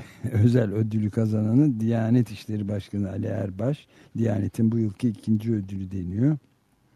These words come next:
Yani bir televizyoncunun dom-, hormonlu domates yerseniz eşcinsel olursunuz diyerek yaydığı yanlış bilgiye tepki olarak ortaya çıkmıştı. Bunu Özdeş Özbay da söylemişti.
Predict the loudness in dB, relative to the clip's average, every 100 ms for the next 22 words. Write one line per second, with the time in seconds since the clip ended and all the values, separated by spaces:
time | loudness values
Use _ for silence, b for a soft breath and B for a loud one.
0 | _ _ -20 -20 B B B 0 4 6
1 | 6 6 2 2 0 2 2 4 4 4
2 | 6 8 8 6 4 0 2 2 0 -2
3 | -2 4 8 10 8 8 6 6 2 2
4 | 4 4 4 2 2 0 -6 -4 -2 0
5 | 2 2 2 -2 -2 -2 -2 -4 -4 -4
6 | -8 _ B B B -4 0 2 2 2
7 | 2 2 6 6 4 -4 -8 -6 -4 -6
8 | -6 -2 0 0 -4 -2 -2 -2 -6 -6
9 | -12 -4 -4 -4 -6 -2 -2 -4 -10 -12
10 | -16 -16 -12 -8 -8 -8 -10 -8 -8 -6
11 | -8 -8 -10 -6 -4 0 -2 -2 -4 -4